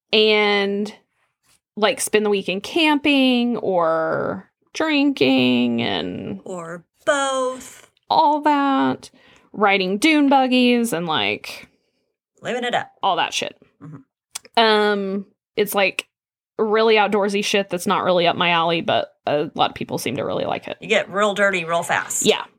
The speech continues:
Speaker 1: Um, so Beaver Dunes Park is in the Panhandle. Uh,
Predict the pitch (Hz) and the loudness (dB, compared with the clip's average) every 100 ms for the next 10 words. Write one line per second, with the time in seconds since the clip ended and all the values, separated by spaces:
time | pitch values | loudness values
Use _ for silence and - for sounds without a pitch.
0 | _ - _ _ _ _ _ 233 233 226 | _ -20 _ _ _ _ _ 2 4 4
1 | 220 214 202 202 _ _ _ _ _ _ | 2 -2 -4 -6 _ _ _ _ _ _
2 | - _ - - - - 294 190 147 143 | -20 _ -6 -2 0 2 2 2 0 -2
3 | 214 247 _ _ _ _ _ _ _ _ | -4 -6 _ _ _ _ _ _ _ _
4 | _ _ _ _ - 233 240 330 285 233 | _ _ _ _ -2 2 2 2 2 0
5 | 151 170 240 277 - - - - 185 139 | -2 -2 -2 -2 -6 -10 -6 0 0 0
6 | 214 - - - _ _ - 202 190 208 | -4 -8 -20 -20 _ _ -4 -2 0 0
7 | 240 277 214 185 156 147 202 285 _ _ | 0 0 0 0 -2 -2 -2 -4 _ _
8 | _ _ _ _ _ _ _ - 214 202 | _ _ _ _ _ _ _ 0 2 2
9 | 202 196 | 2 0